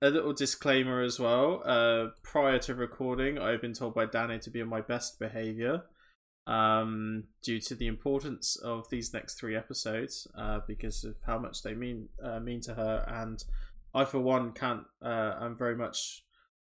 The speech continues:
uh, happy to be a part of, you know, these, these next three episodes in particular, and having a chance to kind of talk about, or actually, correction, having a chance to find out a lot more about Buster Keaton than what we actually got to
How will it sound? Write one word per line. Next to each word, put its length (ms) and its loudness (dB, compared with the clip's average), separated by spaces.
uh, 160 -4
happy 300 -4
to 120 -10
be 120 -4
a 40 -2
part 400 0
of, 200 -6
you 160 -8
know, 260 -2
these, 320 -4
these 200 -4
next 260 -6
three 220 -2
episodes 560 -2
in 280 -8
particular, 600 -4
and 200 -4
having 220 -2
a 40 -4
chance 300 -8
to 100 -8
kind 220 -6
of 80 -8
talk 260 -6
about, 480 -2
or 180 6
actually, 300 2
correction, 400 0
having 200 6
a 40 4
chance 340 2
to 80 -4
find 340 4
out 300 6
a 60 0
lot 240 0
more 180 -2
about 240 -2
Buster 260 -2
Keaton 380 -8
than 100 -6
what 180 -4
we 100 -4
actually 280 -6
got 220 -4
to 400 -4